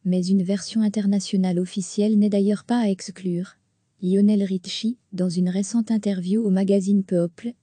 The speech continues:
a déclaré qu'il n'arrêtait pas d'y repenser. L'épidémie de coronavirus et le trente-cinquième anniversaire de la sortie de la chanson aidant.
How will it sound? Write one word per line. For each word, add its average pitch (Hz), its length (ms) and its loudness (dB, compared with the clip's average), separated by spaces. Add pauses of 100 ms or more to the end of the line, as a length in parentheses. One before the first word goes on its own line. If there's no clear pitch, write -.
a 185 120 -2
déclaré 202 500 0
qu'il 202 200 -2
n'arrêtait 202 380 0
pas 214 160 0
d'y 185 140 -2
repenser. 185 680 -4 (160)
L'épidémie 202 540 2
de 165 100 -2
coronavirus 185 840 0 (160)
et 185 100 0
le 170 100 -2
trente-cinquième 220 680 0
anniversaire 202 760 0
de 196 80 0
la 180 100 -2
sortie 196 420 -6
de 220 100 2
la 190 100 0
chanson 214 360 -2
aidant. 160 320 -2